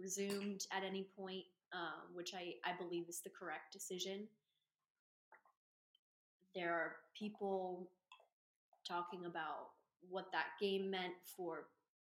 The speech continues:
playoff implications and what it means for, you know, the, the A F C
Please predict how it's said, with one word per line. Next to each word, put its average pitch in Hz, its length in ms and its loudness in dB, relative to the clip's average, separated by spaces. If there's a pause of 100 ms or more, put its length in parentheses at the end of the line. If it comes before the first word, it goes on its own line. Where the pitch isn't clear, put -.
(140)
playoff 233 640 2
implications 208 1200 -4
and 170 460 -4 (680)
what 190 160 4
it 190 160 2
means 180 500 0
for, 175 440 2 (360)
you 190 160 -4
know, 147 220 -4
the, 92 160 -6 (340)
the - 80 -16
A - 240 -6
F - 80 -8
C 285 680 2